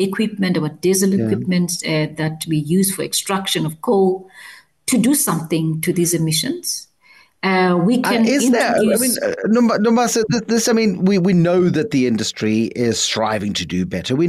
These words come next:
Speaker 2: know that everybody wants to do better. We all live on the same planet. We all breathe the same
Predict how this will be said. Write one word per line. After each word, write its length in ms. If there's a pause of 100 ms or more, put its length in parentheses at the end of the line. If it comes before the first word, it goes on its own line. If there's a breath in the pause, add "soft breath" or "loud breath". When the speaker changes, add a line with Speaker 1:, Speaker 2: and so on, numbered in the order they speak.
Speaker 2:
know 140
that 140
everybody 440
wants 320
to 120
do 160
better. 280
We 140
all 220
live 120
on 120
the 80
same 280
planet. 380
We 140
all 160
breathe 260
the 80
same 340